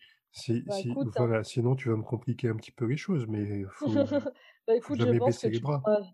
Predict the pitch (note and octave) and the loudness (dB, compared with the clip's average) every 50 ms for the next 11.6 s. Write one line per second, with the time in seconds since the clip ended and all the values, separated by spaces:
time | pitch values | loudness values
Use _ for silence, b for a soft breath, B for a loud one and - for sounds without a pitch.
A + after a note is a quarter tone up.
0 | _ _ _ - - - A3+ B3 B3 - - B3 B3+ - A#3 - - A3 A3 A#3 | _ _ _ -20 -4 0 2 2 2 4 2 0 0 0 -4 0 0 2 4 6
1 | A3+ A3 G#3+ G3 A3 G3+ - - B3+ A#3+ A#3 A3 G#3 F#3+ F3+ - F#3+ F#3+ G3 G3 | 6 6 6 4 2 0 2 4 4 6 6 6 6 6 4 4 2 2 2 0
2 | F3+ E3 E3 F#3+ F#3 F#3 B3 C4 A#3+ F3+ - - - - D#3 F#3+ - - - - | 0 2 4 4 4 6 6 6 4 4 -2 -8 -6 -6 -6 -6 -6 -4 -4 -2
3 | - - - - _ - G3+ F#3+ F#3+ F#3+ F#3+ G3 G3 F#3 - - - - - _ | -2 -4 -6 -6 _ 0 2 2 4 4 4 6 6 4 4 2 0 -4 -6 _
4 | _ _ - F#3+ F#3 F3+ F3+ - - - - G3+ F#3+ G3 F#3+ - - G#3 G3+ F#3 | _ _ 2 4 6 6 4 2 0 0 2 2 2 2 2 2 2 4 4 6
5 | G#3+ G3+ G3 G3 G3 F#3+ G3+ A3 A#3+ B3+ C4+ C4+ C#4+ D4+ D4 - _ _ _ - | 6 6 6 4 4 2 4 6 6 6 6 4 2 0 -4 -8 _ _ _ -6
6 | G3 G3 G3 F#3 - - - - - F#3+ _ _ - G3+ F3+ F#3 F#3+ G#3 G3 F#3 | -4 -4 -4 -6 -6 -6 -6 -6 -6 -8 _ _ -8 -6 -6 -2 0 0 0 0
7 | - - - F3+ - - - - - - A3+ A#3 B3+ D4+ F4 - _ _ _ _ | 0 -4 -6 -6 -8 -8 -8 -6 -2 0 2 2 2 0 -2 -6 _ _ _ _
8 | _ _ _ _ A3+ A3 A#3+ C#4+ C#4+ C4+ A3 G#3+ G#3 G3+ - G3+ - - G#3 G3+ | _ _ _ _ 4 6 6 6 6 4 4 2 0 -2 -2 -2 -2 0 0 0
9 | G3 F#3+ F#3 F#3 F3+ F#3 F#3 F3+ D#3+ G3 G#3+ G3+ A3+ C4 B3 G#3 G#3 - - G#3 | 0 0 0 0 0 -2 -2 -4 -2 -2 -2 0 -2 -2 -4 -6 -8 -8 -8 -6
10 | G3 - A3 G#3+ B3 C4+ A#3 A#3+ A#3 - - C#4+ C#4 G3+ A3+ G#3 G3 F#3+ F#3+ F3 | -4 -4 -2 -2 -2 -2 -2 -4 -6 -4 -4 -4 -2 0 2 2 2 2 0 0
11 | E3 A3 G#3+ G#3+ A#3+ A#3+ A3 A3+ A#3 A3 F3+ F#3+ | 0 0 0 2 0 0 0 -2 -2 -4 -6 -8